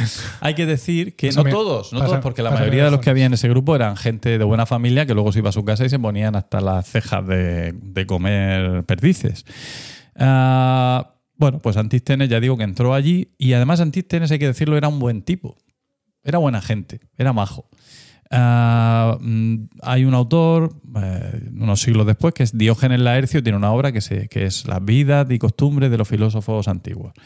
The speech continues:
Speaker 1: Eh, nos cuenta que este Antístenes, eh, bueno, pues tenía,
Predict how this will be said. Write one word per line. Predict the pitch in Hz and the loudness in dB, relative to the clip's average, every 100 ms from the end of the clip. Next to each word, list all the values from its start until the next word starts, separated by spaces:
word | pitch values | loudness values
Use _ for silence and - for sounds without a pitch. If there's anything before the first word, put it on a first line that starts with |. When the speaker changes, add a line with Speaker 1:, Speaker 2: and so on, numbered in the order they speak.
| - - - _ - | -20 -20 -20 _ -4
Speaker 1:
Eh, | 117 113 113 117 | 0 2 2 2
nos | 123 | 0
cuenta | - 160 147 151 160 | 2 2 2 0 0
que | 113 | -2
este | - 135 | 0 0
Antístenes, | 120 131 - 135 139 143 - - | 2 0 2 2 2 2 -2 -6
eh, | 104 98 92 90 87 87 85 85 | -2 -2 -2 -2 -2 -2 -4 -4
bueno, | 92 92 85 | -2 -2 -4
pues | 95 | -6
tenía, | - 104 113 107 95 | -4 0 0 0 -2